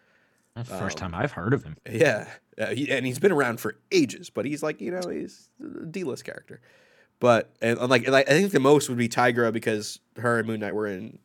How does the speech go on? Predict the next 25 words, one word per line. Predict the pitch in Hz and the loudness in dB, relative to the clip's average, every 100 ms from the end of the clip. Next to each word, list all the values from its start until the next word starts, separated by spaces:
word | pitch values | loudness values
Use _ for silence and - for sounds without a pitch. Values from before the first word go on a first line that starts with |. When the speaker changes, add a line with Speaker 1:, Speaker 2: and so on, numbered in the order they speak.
| - | -10
Speaker 2:
West, | 104 - 104 - | -8 -8 -8 -6
West | 113 - | -6 -6
Coast | 113 | -8
Avengers. | 107 104 107 101 - _ _ _ _ _ _ | -8 -10 -10 -12 -18 _ _ _ _ _ _
Um, | 82 62 65 117 | -8 -8 -10 -2
but, | 107 92 - _ _ _ _ _ _ _ _ _ | -2 -2 -6 _ _ _ _ _ _ _ _ _
like, | - 117 117 | -4 -2 2
I, | 160 180 | 2 0
I | |
think | 196 247 | -2 -6
it's | 311 | -8
pretty | - | -8
fun. | - - 135 | -2 -2 -2
I | 131 | -4
think | 240 254 | -6 -6
the | 170 - | -8 2
art | 123 285 - | 4 4 2
is | 113 107 104 107 - - - | 0 0 -2 -6 -10 -10 -4
different. | 107 175 120 - - _ _ _ _ _ _ _ _ _ _ _ _ _ | 0 0 0 -8 -14 _ _ _ _ _ _ _ _ _ _ _ _ _
Um, | 104 98 87 78 76 104 _ _ _ _ _ _ _ _ _ _ _ _ _ _ _ _ _ _ - | -4 -4 -4 -8 -14 -18 _ _ _ _ _ _ _ _ _ _ _ _ _ _ _ _ _ _ -8
it | 107 | -2
gets | 151 - | 0 2
a | |
little | 131 120 127 | 4 4 2
too, | 127 120 113 113 110 107 104 | 0 2 2 4 2 0 -2